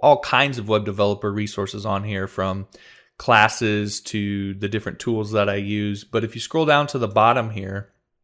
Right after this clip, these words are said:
then you'll see a section called code snippets, and you'll see P H P code snippets, WordPress code snippets, and Genesis code snippets. So you can go ahead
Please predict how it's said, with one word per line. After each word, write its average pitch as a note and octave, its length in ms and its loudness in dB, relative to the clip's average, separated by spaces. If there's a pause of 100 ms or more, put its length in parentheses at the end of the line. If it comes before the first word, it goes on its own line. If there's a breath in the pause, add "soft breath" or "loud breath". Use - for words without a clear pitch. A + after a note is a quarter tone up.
(240)
then A#2+ 300 2
you'll A2+ 80 0
see A#2 220 0
a A2+ 40 2
section G#2+ 640 0 (400 soft breath)
called G2+ 360 -2
code F3+ 260 0
snippets, - 580 -8 (320 soft breath)
and A2 100 -6
you'll G#2+ 120 -2
see G2+ 200 -4
P - 220 -4
H G2+ 220 -4
P E3 180 0
code D3 240 0
snippets, C#3 600 -2
WordPress A2+ 680 0
code G#2+ 260 -2
snippets, G#2 560 -6 (380 soft breath)
and G2+ 400 -2 (140)
Genesis G2 680 -4
code F#2+ 360 -6
snippets. - 360 -12
So A2+ 80 -2
you A2+ 120 -2
can C#3 100 -2
go C3+ 140 8
ahead B2+ 440 6